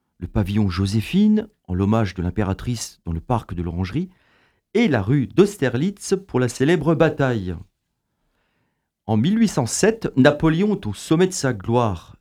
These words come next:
Il a conquis l'Europe et battu sèchement ses adversaires militaires.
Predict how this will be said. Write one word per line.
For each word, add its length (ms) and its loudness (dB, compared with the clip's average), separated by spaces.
Il 120 -6
a 40 -2
conquis 360 -4
l'Europe 420 2
et 140 2
battu 500 -2
sèchement 680 -4
ses 280 -2
adversaires 580 -2
militaires. 880 -6